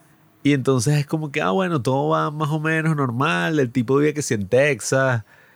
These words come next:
trabaja como policía o como una vaina así,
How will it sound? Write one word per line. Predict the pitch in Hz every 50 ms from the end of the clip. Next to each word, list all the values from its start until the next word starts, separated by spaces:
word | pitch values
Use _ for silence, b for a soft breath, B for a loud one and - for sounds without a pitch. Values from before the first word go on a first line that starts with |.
| b b 147
trabaja | - - 110 113 113 110 110 113 120 127 131
como | - 151 139 120 104
policía | 110 107 101 98 - - 139 143 151 156 151 143 143 135 123 117
o | 104
como | 113 110 107
una | 107 110 120
vaina | 127 135 139 143 139 139 139 139
así, | - - 151 165 -